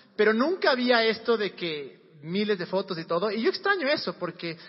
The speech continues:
de cierta manera te tocaba aceptarte. Cogían, te tomaban una foto, salías de espantoso. Decías, "Bueno, o sea, ya soy, o sea, me toca poner ahí en el corcho". No es como ahora que tienes cincuenta opciones, cincuenta, eh, oportunidades.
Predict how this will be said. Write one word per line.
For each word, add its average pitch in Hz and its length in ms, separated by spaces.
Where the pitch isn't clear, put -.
de 202 120
cierta 370 320
manera 240 360
te 233 100
tocaba 214 400
aceptarte. 160 560
Cogían, 233 360
te 233 80
tomaban 208 220
una 196 60
foto, 226 260
salías 202 180
de 208 60
espantoso. 202 560
Decías, 320 220
"Bueno, 415 180
o - 60
sea, 240 100
ya 277 160
soy, 381 160
o 226 60
sea, 208 100
me 196 320
toca 277 320
poner 247 240
ahí 240 140
en 247 100
el 220 100
corcho". - 300
No 208 80
es 233 80
como 247 160
ahora 208 300
que 180 100
tienes 190 300
cincuenta 185 680
opciones, 175 600
cincuenta, 175 640
eh, 160 320
oportunidades. 180 880